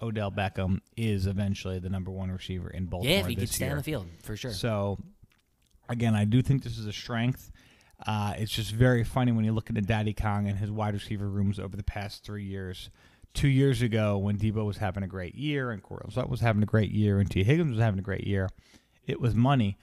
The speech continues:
Speaker 1: But then all of a sudden, Brandon Cooks has a down year, T Higgins gets hurt, Deebo Samuel kinda goes away, and then Courtland Sutton has a quarterback who's, you know, doing jumping jacks on airplanes, and you realize what the hell's going on with this receiver room. So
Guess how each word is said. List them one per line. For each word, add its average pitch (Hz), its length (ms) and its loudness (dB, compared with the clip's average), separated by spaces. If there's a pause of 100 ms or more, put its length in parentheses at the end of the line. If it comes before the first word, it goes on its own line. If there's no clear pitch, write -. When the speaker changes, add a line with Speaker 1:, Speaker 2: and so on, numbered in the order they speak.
(260)
Speaker 1:
But - 80 -20
then 113 120 0
all 110 120 4
of 98 60 0
a - 20 -6
sudden, 107 360 2
Brandon 104 280 2
Cooks 113 320 -2
has 98 180 0
a 98 40 -6
down 131 420 -2
year, 110 280 2
T 101 200 2
Higgins 98 300 2
gets - 220 -6
hurt, 127 400 -6
Deebo 101 280 -2
Samuel 107 540 -6
kinda 101 260 -2
goes 95 240 -8
away, 123 360 -2
and 107 100 2
then 98 120 0
Courtland 98 360 -8
Sutton 95 260 -4
has 101 200 -4
a 95 120 -4 (380)
quarterback 107 540 -6
who's, 95 340 -10 (380)
you 107 80 -8
know, 98 60 -8
doing 101 280 -4
jumping 107 320 0
jacks 95 320 -8
on 104 100 -4
airplanes, 113 540 -6
and 98 140 -2
you 98 80 -6
realize 95 360 -4
what 101 120 -14
the 101 60 -12
hell's 98 200 -12
going 95 240 -2
on 92 180 -4
with 92 120 -10
this 87 180 -6
receiver 123 400 -2
room. 95 300 -6
So 98 260 -4